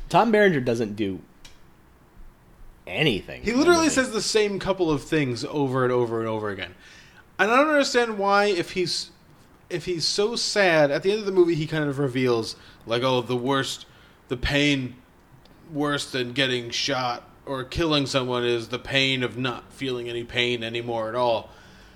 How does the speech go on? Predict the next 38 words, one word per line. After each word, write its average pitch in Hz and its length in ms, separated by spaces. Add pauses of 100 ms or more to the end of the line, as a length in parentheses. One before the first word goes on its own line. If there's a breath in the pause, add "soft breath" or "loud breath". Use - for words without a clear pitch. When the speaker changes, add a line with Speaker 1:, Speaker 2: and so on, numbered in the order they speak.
(1160 loud breath)
Speaker 2:
But 202 140
he 190 120
says 285 540
to 190 100
Billy 160 260
Zane 147 320
when 143 80
he 147 100
wants 156 240
Billy 165 240
Zane 143 240
to 127 80
kill 156 320
that, 127 240 (760)
the 139 160
guy, 123 240
the 120 160
surgeon 202 640 (140)
guy, 226 340
the 147 140
white 139 300
guy 160 280
at 151 100
the 147 80
end 147 140
of 139 80
the 139 60
movie 147 260
that 127 140
has 127 180
all 135 220
his 117 140
lines 135 380
dubbed 156 380
for 180 180
some 190 220
reason. 208 420
Speaker 1:
Yeah. 147 240